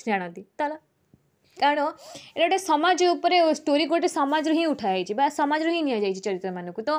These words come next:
ଏହାର ଶେଷଟା କୋଉଠି? ଆମେମାନେ ହିଁ ବେଟରେ ଜାଣିଥିବା, କାରଣ ଆମ ଚାରିପାଖରେ ଏଇସବୁ ଘଟଣା ଘଟୁଛି। ତ ନାଟକରେ ଆମ ଉପରେ ଛାଡ଼ି ଦେଇଛନ୍ତି, ଏହାର ଶେଷ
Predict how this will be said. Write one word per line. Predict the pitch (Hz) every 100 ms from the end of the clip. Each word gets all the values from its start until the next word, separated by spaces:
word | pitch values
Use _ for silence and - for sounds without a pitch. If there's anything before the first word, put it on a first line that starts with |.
| - - - -
ଏହାର | 285 381
ଶେଷଟା | 403 262 349 359
କୋଉଠି? | 359 392 359
ଆମେମାନେ | 277 294 320 339
ହିଁ | 359
ବେଟରେ | 285 233 233
ଜାଣିଥିବା, | 208 202 214
କାରଣ | 285
ଆମ | 269 277
ଚାରିପାଖରେ | 330 302 330 320 311
ଏଇସବୁ | 320 285
ଘଟଣା | 254 285
ଘଟୁଛି। | 247 233 226 185 175
ତ | 233 269 - - - -
ନାଟକରେ | 220 339 370 -
ଆମ | 269 320
ଉପରେ | 320
ଛାଡ଼ି | 320 247
ଦେଇଛନ୍ତି, | 196 180 185
ଏହାର | 220 254
ଶେଷ | 302 226